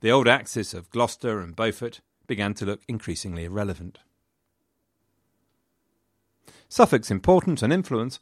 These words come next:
was accentuated by the character of the king, because Henry was simply refusing to properly take the levers of power into his hands, and into this vacuum stepped Suffolk. It's easy to see Suffolk as a slippery and calculating villain,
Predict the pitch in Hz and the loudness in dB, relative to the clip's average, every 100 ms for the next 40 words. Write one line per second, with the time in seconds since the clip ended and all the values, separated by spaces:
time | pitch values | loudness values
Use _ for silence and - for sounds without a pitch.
0 | - 110 127 151 - 214 - 104 80 101 | -2 2 2 0 2 2 2 0 -2 -4
1 | 92 85 101 - 85 85 95 85 - - | -4 -4 -4 -6 -6 -8 -12 -12 -6 -2
2 | 131 98 87 _ _ _ _ _ _ _ | 0 0 -4 _ _ _ _ _ _ _
3 | _ _ - 139 190 180 185 - 202 220 | _ _ -4 -2 0 -2 -2 -4 -2 -2
4 | 220 - 226 208 107 82 - 107 - 117 | -2 0 0 0 -2 -8 -12 -16 -4 -2
5 | - 151 139 101 92 131 107 92 85 101 | 0 -4 -4 -6 -4 -4 -2 -2 -2 -4
6 | 131 - 101 92 85 - 104 139 - 180 | -6 0 0 2 -2 -4 -4 -4 0 0
7 | 131 110 - - - - 143 151 190 160 | 0 -2 -10 -20 -18 -2 0 4 2 4
8 | 135 190 - 185 - 196 190 - - 117 | 2 2 4 2 2 2 2 -2 -2 -2
9 | - - _ _ - 110 98 - _ _ | -4 -18 _ _ -4 -4 -4 -14 _ _
10 | _ _ _ _ _ _ _ _ _ - | _ _ _ _ _ _ _ _ _ -18
11 | 135 220 160 92 92 - 202 - 107 151 | 2 4 4 0 -2 0 0 2 0 0
12 | 123 101 101 - - - 185 - 98 87 | 0 0 -2 -6 -10 0 2 2 2 0
13 | 95 - 117 101 101 82 101 98 104 110 | -6 -4 -6 -4 -4 -4 -2 2 2 2
14 | 90 85 | 0 -6